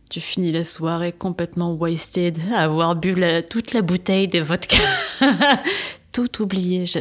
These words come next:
je, j'aime cette idée de blackout, de néant, et penser juste à un plaisir qui t'envahit et plus aux problèmes, plus à la vie, plus à rien du tout. Ça, je, ouais. Hmm.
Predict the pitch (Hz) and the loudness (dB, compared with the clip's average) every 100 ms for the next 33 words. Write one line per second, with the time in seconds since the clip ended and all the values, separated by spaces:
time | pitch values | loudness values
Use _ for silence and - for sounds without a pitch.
0 | - 175 185 180 170 208 240 220 208 - | -2 0 0 0 0 2 2 2 -2 -2
1 | 180 202 175 160 170 185 190 190 190 202 | 0 0 2 0 0 0 -2 -2 0 0
2 | - - - _ 190 180 170 175 190 202 | -4 -8 -10 _ -8 -2 0 0 2 2
3 | 196 196 - - - - - - - - | 0 -4 -10 -20 -20 -18 -20 -20 -14 -12
4 | - _ - 220 208 - 233 220 202 262 | -12 _ -2 0 0 0 0 0 0 -2
5 | 262 - - - _ 185 190 180 180 180 | -2 -6 -14 -14 _ -2 0 0 0 0
6 | 180 175 - 214 214 208 185 196 220 226 | -2 -6 -6 -4 0 0 -2 -2 -2 -4
7 | - - - - - - 185 196 196 190 | -10 -18 -20 -20 -18 -8 -6 -2 -2 -2
8 | 185 185 196 - 180 175 - - - 214 | -2 -2 -6 -6 -8 -8 -10 -16 -6 -2
9 | 214 208 185 - 180 165 165 170 170 170 | 0 0 -2 -4 -4 -2 0 0 0 -2
10 | 165 - 220 202 165 160 160 165 165 165 | -2 -2 0 0 0 -2 -4 -6 -4 -6
11 | 160 - 196 160 147 170 208 220 226 208 | -6 -2 0 0 0 0 2 4 4 2
12 | 185 - 165 - - 165 156 156 143 143 | 0 -4 -8 -10 -12 -8 -8 -8 -10 -10
13 | - - - - - 147 | -12 -14 -20 -20 -8 -8